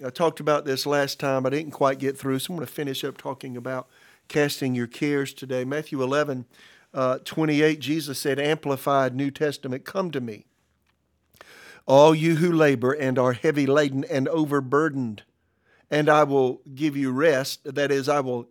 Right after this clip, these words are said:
ease and relieve and refresh your souls. "Take my yoke upon you and learn from me, for I'm gentle or meek and humble or lowly in heart, and you will find rest"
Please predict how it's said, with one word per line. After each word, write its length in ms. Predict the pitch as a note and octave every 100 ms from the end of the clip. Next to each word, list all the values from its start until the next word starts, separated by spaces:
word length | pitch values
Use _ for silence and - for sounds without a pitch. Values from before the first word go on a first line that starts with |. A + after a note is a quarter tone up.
| _
ease 600 | D#3 E3 F3 F#3+ F#3+ E3 -
and 220 | C3 A#2+
relieve 720 | A#2 A#2 B2 D3 E3+ G3+ G3+ A3+ - - - _
and 480 | C3+ D3 E3 F3 F3+
refresh 720 | C#3+ B2+ A#2 - C#3+ D#3+ D#3+
your 160 | D#3 D#3+
souls. 500 | D#3 D#3 C3 B2+ C3
"Take 240 | - F#3
my 180 | F3 C#3
yoke 340 | C3+ D#3 G3+ C#3+
upon 380 | A2+ B2+ A2
you 200 | - - _ _ _ _ _
and 280 | C3+ C#3+ D3
learn 280 | E3 D#3+ C#3+
from 400 | - E3 F#3 D#3
me, 200 | B2+ C3+
for 180 | - C3+
I'm 160 | C3+
gentle 460 | B2 D#3+ F3+ D#3+ D3
or 140 | C#3+ B2
meek 520 | B2+ E3 C3+ - -
and 160 | - A2+
humble 400 | - F3 E3 D#3+
or 260 | E3 B2+ B2
lowly 520 | D3+ F#3+ D3 C3+ C3+
in 120 | A#2+
heart, 440 | B2 F3 C3+ C#3 _ - - - - _
and 460 | C#3+ D#3 E3 E3+ D#3+
you 220 | D3 F3
will 140 | D#3+ C#3
find 400 | - C#3+ C3 C3
rest" 600 | E3+ C#3 G#2 - -